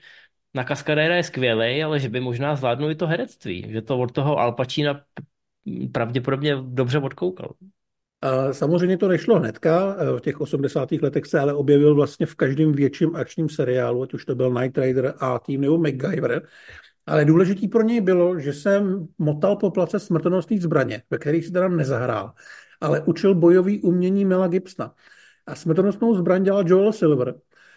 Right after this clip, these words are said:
Speaker 2: Takže když mu přišel Marshall Teague na casting na roli záporáka Jimmyho, tak se na něj Silver vzpomněl a řekl: „Toho chci, ten tam bude.“ A takhle to vzniklo. Takže na place byl člověk, který opravdu tyhle věci uměl.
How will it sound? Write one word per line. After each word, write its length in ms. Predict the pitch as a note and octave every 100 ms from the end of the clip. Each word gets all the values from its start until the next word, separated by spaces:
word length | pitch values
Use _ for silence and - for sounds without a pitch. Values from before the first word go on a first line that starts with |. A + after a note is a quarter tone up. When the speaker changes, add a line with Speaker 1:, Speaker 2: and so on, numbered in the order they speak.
| _
Speaker 2:
Takže 600 | - C3+ C3 C#3 E3 E3
když 380 | D#3 C#3 D#3 -
mu 140 | F#3+
přišel 500 | F3+ F#3 D#3 G3 F#3+
Marshall 380 | F3+ E3 D#3 G3
Teague 260 | F3 G3 F3+
na 80 | D3
casting 600 | D#3 F3 - F3+ F3+ E3+
na 400 | E3+ E3 D#3+ D#3
roli 200 | D#3+ E3+
záporáka 600 | D#3 D3+ F3 E3+ E3 F3+ D3+
Jimmyho, 340 | E3+ E3+ E3+
tak 160 | E3+ -
se 120 | F3
na 80 | D#3+
něj 140 | E3+
Silver 300 | E3 E3+ F3
vzpomněl 380 | E3 - D#3 D#3
a 100 | E3
řekl: 160 | D#3
„Toho 200 | D#3 D#3+
chci, 260 | E3+ - D3
ten 160 | E3 D3
tam 160 | E3
bude.“ 320 | D#3 C3+ A2+ - _ _ _ _ _ _ _ _ E3
A 320 | D3 C#3+ D3 - - - - _ -
takhle 280 | D#3+ D#3+ D#3
to 140 | F#3+
vzniklo. 420 | F3 A3 B3 D#3+ - - - - _ _ _ -
Takže 280 | C3+ C3+ F#3+
na 100 | F3
place 280 | G3+ -
byl 160 | G#3+ A#3
člověk, 260 | A3+ G3+ G3+
který 180 | G#3+
opravdu 360 | G#3 F#3 G#3 G#3
tyhle 260 | G3+ F#3+ G#3+
věci 320 | G#3+ - D4
uměl. 640 | C#4+ G3+ D#3 A#2+ G#2 D3+